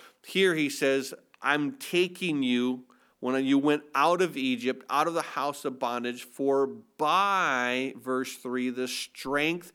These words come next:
of the hand the Lord brought you out of this place." So he makes a statement. He says, "Consecrate to me,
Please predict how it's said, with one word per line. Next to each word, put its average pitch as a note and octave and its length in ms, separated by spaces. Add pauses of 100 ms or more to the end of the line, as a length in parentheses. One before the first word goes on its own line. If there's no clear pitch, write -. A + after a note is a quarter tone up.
(420)
of C#3+ 220
the C#3+ 140
hand C#3+ 840 (300)
the C3 200
Lord C#3+ 1040 (220)
brought B2 460
you B2+ 320
out A#2 340 (140)
of A#2 260
this A2+ 240
place." G2+ 560 (560)
So E3 280
he F3 200
makes F3 400
a G#3 80
statement. C#3 640
He C3 80
says, C3+ 260
"Consecrate E3 720
to F3+ 100
me, C#3 400